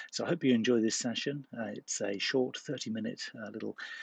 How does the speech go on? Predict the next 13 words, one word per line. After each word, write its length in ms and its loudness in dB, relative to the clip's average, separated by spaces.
glimpse 560 2
of, 340 0
uh, 120 -4
some 180 -6
behind-the-scenes 720 -2
conversations, 880 -4
which 280 -4
hopefully 340 -2
you 120 -2
will 120 -4
find 260 -2
very 180 -2
useful. 520 -2